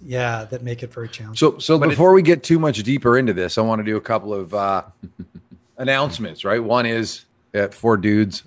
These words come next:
Speaker 2: on a Friday talking investment stuff is not advice. This is entertainment, baby. So en-, enjoy the entertainment.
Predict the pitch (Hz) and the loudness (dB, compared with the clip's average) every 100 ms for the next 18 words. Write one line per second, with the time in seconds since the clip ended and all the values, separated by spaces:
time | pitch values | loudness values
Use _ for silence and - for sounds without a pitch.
0 | - 104 95 101 92 95 90 95 - 101 | -4 -2 0 0 2 0 -2 -4 -4 -4
1 | 92 104 95 90 107 - 98 - 87 87 | -4 -8 -8 -4 -6 -6 -10 -8 -8 -8
2 | 101 87 101 104 104 104 101 87 104 95 | -10 -12 -8 -2 0 0 -4 -4 -2 -2
3 | 76 - - - 92 95 87 78 _ 80 | -4 -14 -18 -12 -12 -10 -14 -16 _ -12
4 | 101 104 104 95 80 69 - 78 80 - | -10 -8 -6 -6 -8 -14 -16 -12 -12 -10
5 | 85 82 - 87 78 80 90 92 92 95 | -12 -12 -12 -12 -8 -6 -4 -4 -4 -4
6 | - 85 87 95 | -6 -6 -4 -6